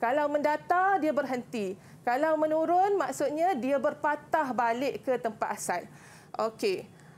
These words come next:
Ah, perhatikan juga perubahan jarak dan masa yang diwakili setiap garisan. Ah, ini terutamanya melibatkan pengiraan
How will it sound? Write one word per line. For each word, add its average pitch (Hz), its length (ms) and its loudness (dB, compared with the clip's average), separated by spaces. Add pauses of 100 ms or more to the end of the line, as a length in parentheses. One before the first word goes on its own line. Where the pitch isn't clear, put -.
(160)
Ah, 196 480 -2
perhatikan 339 720 2
juga 311 320 0
perubahan 254 480 0
jarak 220 480 0
dan 254 80 0
masa 220 400 -2
yang 302 80 0
diwakili 220 640 -2
setiap 330 720 -2
garisan. 254 480 -2 (400)
Ah, 202 160 -2
ini 233 240 -2
terutamanya 226 960 0
melibatkan 220 640 -4
pengiraan 208 800 -2